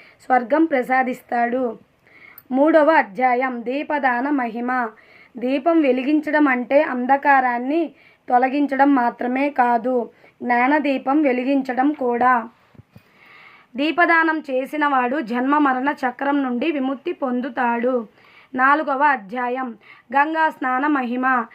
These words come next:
కార్తీక మాసంలో గంగా నది లేదా పవిత్ర జలాలలో స్నానం చేయడం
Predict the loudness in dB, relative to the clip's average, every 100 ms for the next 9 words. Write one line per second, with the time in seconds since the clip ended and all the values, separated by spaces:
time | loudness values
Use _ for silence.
0 | -20 -16 -2 0 2 0 0 2 2 0
1 | -2 0 0 0 -2 0 2 2 2 -2
2 | -6 -4 -4 -2 -2 -2 -4 -6 -2 0
3 | 0 2 2 2 0 -2 -4 -4 -4 -2
4 | -4 -4 -4 -4 -4